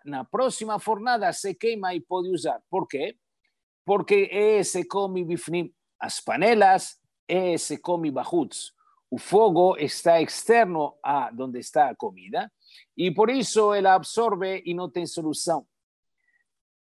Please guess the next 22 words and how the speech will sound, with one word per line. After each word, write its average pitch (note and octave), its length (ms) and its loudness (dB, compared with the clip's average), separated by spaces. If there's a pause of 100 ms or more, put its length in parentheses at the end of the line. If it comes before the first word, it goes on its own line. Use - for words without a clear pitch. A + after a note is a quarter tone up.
(420)
Muito D3 200 -2
bom. F3 320 2 (320)
E, C#3+ 300 2
e C#3+ 60 0
assim F#3+ 360 0
realmente D3+ 460 0
também D#3 320 -4
é F3 40 6
alajá. E3+ 380 0 (480)
Behitema G3+ 640 4
haname F#3+ 480 0
leabed F3 400 2
leasakame D#3+ 600 -2
bifnim. E3+ 500 -8
E C#3 80 -8
se - 140 -10
você C3 300 -4
vai D#3+ 120 0
dizer, D3 320 0
então, F3 300 -4
tá G#3+ 140 2
bom, C4+ 240 0